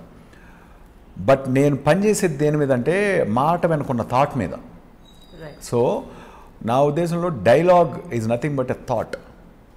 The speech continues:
Speaker 1: So, ఆలోచన ఎంత క్లియర్గా ఉంటే డైలాగ్ అంత పవర్ఫుల్గా వస్తుంది.
Speaker 2: Mm.
Speaker 1: So, నా ఉద్దేశంలో నేను వాడిన పదాలు కాదు కానీ ఆ పదాలు వెనుకున్న ఆలోచన కొంచెం క్లియర్గా ఉంది అనేది నా ఉద్దేశం.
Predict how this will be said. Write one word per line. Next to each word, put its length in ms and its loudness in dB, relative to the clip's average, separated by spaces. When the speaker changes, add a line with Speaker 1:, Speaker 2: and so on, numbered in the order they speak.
Speaker 1:
So, 60 4
ఆలోచన 680 4
ఎంత 280 2
క్లియర్గా 440 2
ఉంటే 680 -2
డైలాగ్ 360 4
అంత 160 0
పవర్ఫుల్గా 440 -2
వస్తుంది. 280 -12
Speaker 2:
Mm. 920 -14
Speaker 1:
So, 260 2
నా 200 4
ఉద్దేశంలో 580 0
నేను 440 -2
వాడిన 400 0
పదాలు 440 4
కాదు 220 4
కానీ 380 -2
ఆ 200 0
పదాలు 400 0
వెనుకున్న 440 -2
ఆలోచన 680 -2
కొంచెం 280 -8
క్లియర్గా 340 2
ఉంది 300 0
అనేది 200 -4
నా 100 -6
ఉద్దేశం. 420 -10